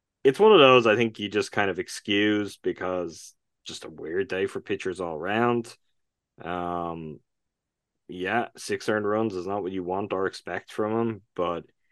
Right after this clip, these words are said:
he gave us the Julio Teheran. He got six innings out of it, which really was important here, particularly when it ended up going to extras. And the Brewers had a chance to win.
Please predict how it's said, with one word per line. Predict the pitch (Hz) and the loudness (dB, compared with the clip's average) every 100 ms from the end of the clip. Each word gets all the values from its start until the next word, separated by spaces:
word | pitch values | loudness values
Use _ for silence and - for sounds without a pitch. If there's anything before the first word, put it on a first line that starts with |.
| _ _ _ _ _ _ | _ _ _ _ _ _
he | 117 | -8
gave | - 107 110 113 | 2 6 8 8
us | 113 - | 4 2
the | 101 | 0
Julio | 101 104 101 | 2 2 0
Teheran. | 104 95 98 117 | 0 -2 0 0
He | 107 | 2
got | 95 - | 0 -2
six | - 113 - | -2 -2 2
innings | 101 104 113 104 | 0 2 0 2
out | 107 110 | 4 4
of | 117 | 6
it, | 127 113 | 4 2
which | 90 - | -4 -4
really | 104 98 | -2 -2
was | 82 95 117 | 0 2 2
important | 104 82 87 82 71 85 | 2 -4 -6 -8 -8 -8
here, | 90 101 | -4 -4
particularly | - 98 98 87 | -2 -2 -2 -8
when | 85 | -8
it | 85 | -10
ended | 87 87 | -10 -10
up | 82 | -10
going | 90 85 | -12 -12
to | 69 | -12
extras. | 92 110 - - 76 87 - - _ _ _ _ _ _ _ _ _ - | -8 -8 -10 -14 -12 -12 -14 -20 _ _ _ _ _ _ _ _ _ -10
And | 104 107 107 107 104 101 95 - _ _ _ _ _ _ _ _ - | -4 -2 -2 -4 -6 -10 -12 -16 _ _ _ _ _ _ _ _ -10
the | |
Brewers | 95 107 120 123 120 - - - _ _ _ _ _ | -2 4 6 6 4 -4 -18 -20 _ _ _ _ _
had | - - 107 120 | -18 -4 2 2
a | |
chance | 117 135 143 - | 2 0 0 2
to | 131 | 6
win. | 139 185 262 | 8 6 2